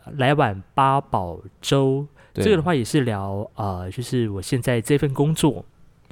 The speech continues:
Speaker 2: 哦，你现在
Speaker 1: 对，转换了广播之后回到这份工作，
Speaker 2: 嗯。对。
Speaker 1: 我最想要做的事情，也是推广原住民族的语言。
Speaker 2: OK。
Speaker 1: 对，所以他们都，两个都是非原住民族的频道。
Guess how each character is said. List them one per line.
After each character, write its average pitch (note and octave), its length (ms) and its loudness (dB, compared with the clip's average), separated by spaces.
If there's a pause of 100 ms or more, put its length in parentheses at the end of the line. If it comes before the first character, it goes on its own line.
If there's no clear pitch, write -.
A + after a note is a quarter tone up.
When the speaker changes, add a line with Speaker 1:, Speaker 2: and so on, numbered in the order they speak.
(760)
Speaker 2:
哦， C3+ 100 2
你 A#2+ 120 2
现 D#3+ 160 4
在 C#3+ 280 4
Speaker 1:
对， B2 160 2
转 B2 180 0
换 F3+ 160 2
了 D3 100 2
广 G#2+ 240 0
播 D3 200 2
之 D3 100 2
后 C#3+ 80 2
回 C3 100 0
到 C3 80 0
这 C3 140 -4
份 C#3 140 0
工 A#2+ 180 -2
作， B2 160 0
Speaker 2:
嗯。 - 20 2
对。 G2+ 180 2 (600)
Speaker 1:
我 B2 120 2
最 D#3+ 120 0
想 A2 160 0
要 A#2 60 -2
做 A#2 160 -4
的 G2 80 -12
事 A2+ 160 -8
情， - 200 -14 (320)
也 A2+ 100 -2
是 C#3+ 140 2
推 C3+ 220 0
广 G#2+ 200 0
原 A2 140 -4
住 C3 120 -2
民 A2 160 -6
族 G2+ 140 -10
的 G2 400 -10 (240)
语 G#2 200 -2
言。 G2 280 -8 (320)
Speaker 2:
OK。 F2 600 -2
Speaker 1:
对， G2+ 200 -2
所 C#3+ 180 0
以 C#3 100 0 (460)
他 G#3+ 140 4
们 G#3 100 4
都， G3 160 4
两 C#3+ 160 2
个 A2+ 80 -2
都 F#3 160 4
是 B2 880 2
非 D#3 180 2
原 B2 160 0
住 D3 120 -2
民 A2 200 -4
族 A2 100 -8
的 G2+ 100 -4
频 - 260 -14
道。 G2+ 240 -8